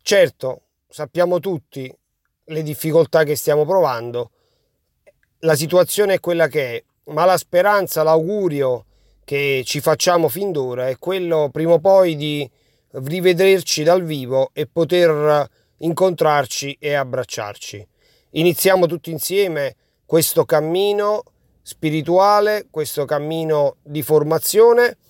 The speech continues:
con un periodo molto importante, il periodo dell'Avvento, il periodo che precede la venuta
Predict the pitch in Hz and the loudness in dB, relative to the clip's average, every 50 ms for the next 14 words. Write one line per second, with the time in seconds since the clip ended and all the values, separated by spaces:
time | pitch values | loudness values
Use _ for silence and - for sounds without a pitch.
0 | _ _ _ _ _ _ _ _ _ _ _ _ _ _ _ _ _ _ _ _ | _ _ _ _ _ _ _ _ _ _ _ _ _ _ _ _ _ _ _ _
1 | _ _ _ _ _ _ _ _ _ _ _ _ - - 170 180 175 175 175 175 | _ _ _ _ _ _ _ _ _ _ _ _ -2 2 4 4 6 6 6 4
2 | 170 180 185 180 143 185 185 190 202 202 185 185 180 180 180 175 - - 165 160 | 4 2 0 -2 2 2 2 4 4 4 4 4 4 2 2 0 0 -2 -6 -4
3 | 143 160 160 147 - - 165 143 123 113 110 - - 120 123 110 _ - 156 156 | 2 2 0 0 2 -2 -2 -2 -2 -6 -8 -10 -8 -8 -8 -8 _ -4 -4 -2
4 | 165 170 165 160 156 156 151 151 147 143 143 135 127 139 139 120 113 107 104 - | 0 2 2 2 2 4 2 2 2 2 -2 -2 -2 -2 -2 -2 -4 -6 -12 -10
5 | - 117 110 - _ _ _ _ - 143 143 - - 180 170 160 156 151 156 151 | -8 -10 -10 -10 _ _ _ _ -12 -12 -10 -4 0 0 0 2 2 2 4 4
6 | 151 143 123 147 135 160 170 151 - 139 123 120 120 123 123 123 _ _ _ _ | 4 2 2 0 2 2 2 2 0 -2 -2 -2 -2 -4 -4 -4 _ _ _ _
7 | _ _ _ _ _ _ _ - 139 151 151 147 143 - _ _ _ _ _ - | _ _ _ _ _ _ _ -2 0 2 2 2 0 -2 _ _ _ _ _ -8
8 | 131 151 170 180 190 202 202 160 - 196 190 202 - | -4 -2 0 2 2 0 0 0 0 2 2 2 -2